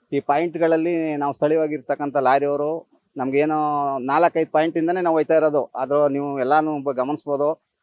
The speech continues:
ಆ ಐದು ಪಾಯಿಂಟ್ಗಳಿಗೆ ತಾವು ದಯವಿಟ್ಟು ಯಾರು ಈ ಮ-, ಚಾಲಕರಾಗ್ಲಿ, ಮಾಲೀಕರಾಗ್ಲಿ, ಬೇರೆಯವ್ರು ಯಾರು ಆ ಪಾಯಿಂಟ್ಗಳಿಗೆ ಗಾಡಿ ಕೊಡಬೇಡಿ. ಇರ್ತಕ್ಕಂಥದ್ದು ಬೇರೆದ್ನ ಲೋಡ್ ಮಾಡಿಸಿ ಹೋಗಿ, ಅದ್ರಲ್ಲಿ ಇಲ್ಲಿ ಗಂಟ ನಿಮ್ಗೆ ಏನಾದ್ರು ತೊಂದರೆ ಆಗಿದೆ ಇಲ್ಲ. ಅದರಿಂದ ತಾವೆಲ್ಲರೂ ಈ ನಾಲ್ಕೈದು ಪಾಯಿಂಟ್ಗೆ ಗಾಡಿಗಳನ್ನ ಕೊಡದ ರೀತಿಯಲ್ಲಿ ಸ್ಪಂದಿಸ್ಬೇಕು ಅಂತ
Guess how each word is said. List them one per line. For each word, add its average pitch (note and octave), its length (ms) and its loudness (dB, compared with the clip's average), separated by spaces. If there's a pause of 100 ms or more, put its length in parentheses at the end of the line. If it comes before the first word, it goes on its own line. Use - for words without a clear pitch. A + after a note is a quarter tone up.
(100)
ಆ B2+ 180 2
ಐದು D#3+ 200 2
ಪಾಯಿಂಟ್ಗಳಿಗೆ D#3 600 0
ತಾವು C#3 320 0
ದಯವಿಟ್ಟು D3+ 420 -2
ಯಾರು C#3 320 2
ಈ C#3 120 0
ಮ-, C3 120 -6 (340)
ಚಾಲಕರಾಗ್ಲಿ, C#3 540 0
ಮಾಲೀಕರಾಗ್ಲಿ, B2+ 760 -6 (180)
ಬೇರೆಯವ್ರು C#3 360 4
ಯಾರು C#3+ 160 6
ಆ C#3 80 4
ಪಾಯಿಂಟ್ಗಳಿಗೆ C3 480 -4
ಗಾಡಿ B2 240 0
ಕೊಡಬೇಡಿ. B2+ 540 -2 (180)
ಇರ್ತಕ್ಕಂಥದ್ದು D3+ 640 0
ಬೇರೆದ್ನ D3 400 0
ಲೋಡ್ D3 240 2
ಮಾಡಿಸಿ D3+ 280 -4
ಹೋಗಿ, C#3+ 280 -2
ಅದ್ರಲ್ಲಿ C3+ 340 -2
ಇಲ್ಲಿ C3+ 140 -4
ಗಂಟ D3 200 -4
ನಿಮ್ಗೆ C#3+ 180 -4
ಏನಾದ್ರು C3+ 200 -6
ತೊಂದರೆ C3 280 -2
ಆಗಿದೆ C3 300 -2
ಇಲ್ಲ. B2 160 -2 (360)
ಅದರಿಂದ B2+ 260 -2
ತಾವೆಲ್ಲರೂ D3 520 0 (480)
ಈ C#3+ 60 2
ನಾಲ್ಕೈದು C3+ 400 -4
ಪಾಯಿಂಟ್ಗೆ D3+ 320 2
ಗಾಡಿಗಳನ್ನ C#3+ 420 2
ಕೊಡದ C#3 240 2
ರೀತಿಯಲ್ಲಿ C#3+ 360 0
ಸ್ಪಂದಿಸ್ಬೇಕು C#3 540 -4
ಅಂತ B2+ 160 -4